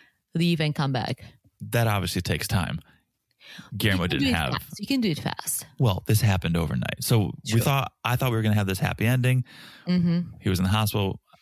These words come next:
Speaker 2: He was gonna get discharged. No.
Speaker 1: Advanced parole. That's what it's called.
Speaker 2: All right. Advanced parole.
Speaker 1: Mm-hmm.
Speaker 2: Well, that wasn't the case. We get this incredibly sad moment where we find out the next day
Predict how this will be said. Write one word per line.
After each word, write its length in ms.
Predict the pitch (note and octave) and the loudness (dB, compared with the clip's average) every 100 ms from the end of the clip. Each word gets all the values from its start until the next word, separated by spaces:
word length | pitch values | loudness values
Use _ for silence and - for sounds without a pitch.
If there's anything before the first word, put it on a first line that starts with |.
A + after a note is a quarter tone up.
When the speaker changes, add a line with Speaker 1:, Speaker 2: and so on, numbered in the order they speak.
| _ | _
Speaker 2:
He 140 | - | -4
was 80 | F2+ | -2
gonna 120 | F2+ | 0
get 140 | D2+ E2 | -2 0
discharged. 640 | G2+ - G#2 G2+ F#2+ - _ _ - - _ - | 0 0 0 2 0 -4 _ _ -20 -20 _ -4
No. 320 | F#2+ - - _ _ - - - - | -2 -2 -4 _ _ -20 -20 -20 -8
Speaker 1:
Advanced 760 | G#3 F3 E3 G3+ G3+ G3+ - - | -2 0 0 0 0 -2 -4 -4
parole. 500 | F#3 E3 D3+ - - C#3 - - | -2 0 0 -2 -4 -6 -12 -12
That's 180 | - D3 | -8 -4
what 140 | D3 | -4
it's 120 | - - | -6 -10
called. 340 | - - - _ _ _ _ _ _ | -10 -10 -12 _ _ _ _ _ _
Speaker 2:
All 80 | G2+ | -2
right. 80 | F#2+ | -2
Advanced 340 | - F#2 G2+ F#2+ | -2 0 0 0
parole. 200 | - - - _ _ E3+ | -6 -8 -12 _ _ -2
Speaker 1:
Mm-hmm. 300 | E3+ E3 F3 - - - | 0 0 -2 -6 -20 -10
Speaker 2:
Well, 300 | - G2+ - _ _ _ - - | -2 0 -2 _ _ _ -20 -8
that 140 | G2 | -2
wasn't 240 | G#2+ C3+ C#3 | 0 2 2
the 60 | |
case. 480 | A#2+ G2+ F#2+ - - - _ _ _ _ _ - | 2 2 0 -2 -8 -14 _ _ _ _ _ -2
We 100 | F#2+ | 0
get 180 | F2+ D2+ - | 0 -2 -4
this 220 | F2 - | -6 -4
incredibly 560 | E2+ - A2 A2+ - | -4 -2 0 0 -2
sad 440 | - - D2+ B1+ - - | -2 0 0 -2 -8 -10
moment 420 | - E2 D2+ D#2+ - - | -4 -2 0 -2 -4 -10
where 280 | - D#2+ C#2 | -4 -2 -2
we 100 | C#2+ | -2
find 200 | F#2 E2 | -2 -2
out 120 | D#2 | -2
the 60 | - | -2
next 360 | F2+ F#2+ - - | -2 -2 -4 -4
day 320 | D2 D#2+ | -2 -2